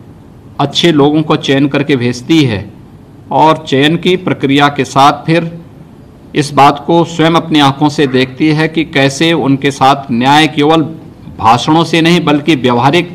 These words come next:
धरातल पर भी और न्याय किस रूप में दिखाई दे रहा है,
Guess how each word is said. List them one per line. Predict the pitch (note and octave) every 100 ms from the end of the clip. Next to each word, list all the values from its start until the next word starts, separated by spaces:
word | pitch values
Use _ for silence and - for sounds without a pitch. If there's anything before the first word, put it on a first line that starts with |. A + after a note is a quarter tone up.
| - -
धरातल | G#2 A#2 C3+ D#3 D3
पर | C#3+
भी | C#3+
और | E3
न्याय | C#3 C#3+ D3
किस | D3+ C#3+
रूप | D3 -
में | C#3+
दिखाई | B2+ C3 C#3
दे | D#3
रहा | D3+ C3
है, | G2